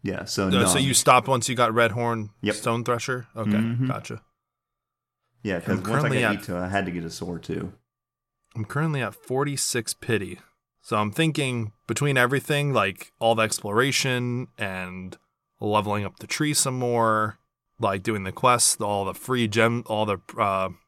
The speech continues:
Speaker 2: free fates we're gonna be getting, all that, I'm, I'm, I'm hoping I can just get extremely lucky, especially on, 'cause on, when I was pulling on Cyno's weapon, I pulled three ele-,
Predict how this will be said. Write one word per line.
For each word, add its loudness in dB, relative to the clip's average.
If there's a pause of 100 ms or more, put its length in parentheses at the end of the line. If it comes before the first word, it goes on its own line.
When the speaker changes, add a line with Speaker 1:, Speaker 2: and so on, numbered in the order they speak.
(260)
Speaker 2:
free 0
fates -2
we're 0
gonna 0
be 0
getting, 2
all -2
that, 0
I'm, -4
I'm, -8 (440)
I'm -6
hoping 0
I 0
can -4
just -2
get -4 (460)
extremely 0
lucky, 6
especially 0
on, -2
'cause 0
on, -4 (160)
when 0
I 0
was 0
pulling 0
on -2
Cyno's 2
weapon, 0
I -2
pulled -2
three 0
ele-, 2